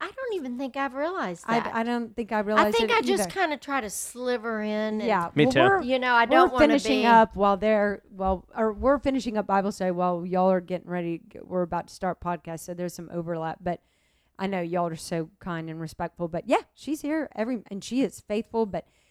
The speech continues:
Speaker 2: she is, she is just, she always says the most enlightening thing. She's just a really special human.
Speaker 1: Her mother her mother, I haven't seen her mo-, is her mother still alive?
Speaker 2: She is.
Speaker 1: Good.
Speaker 2: Mm-hmm.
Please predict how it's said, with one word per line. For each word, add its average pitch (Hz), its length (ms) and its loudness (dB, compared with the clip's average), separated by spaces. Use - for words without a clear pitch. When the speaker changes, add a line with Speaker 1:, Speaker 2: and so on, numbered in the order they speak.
Speaker 2:
she 339 280 -8
is, - 580 -10
she 226 240 -6
is 165 240 -2
just, - 360 -8
she - 240 -6
always 247 340 -4
says 196 640 -4
the 196 60 -10
most 196 320 -4
enlightening 233 1000 -4
thing. 185 240 -8
She's 220 240 -12
just - 180 -14
a 240 80 0
really 170 460 -2
special - 560 -12
human. 151 540 -16
Speaker 1:
Her 277 160 -4
mother 196 580 0
her 247 260 -2
mother, 202 400 -2
I 220 40 -8
haven't 214 260 -10
seen 190 260 -10
her 185 80 -6
mo-, 180 120 -10
is 233 160 -14
her 330 100 -14
mother 339 300 -6
still 320 380 -8
alive? 320 320 -6
Speaker 2:
She - 180 -8
is. - 220 -4
Speaker 1:
Good. 277 220 4
Speaker 2:
Mm-hmm. 226 120 -10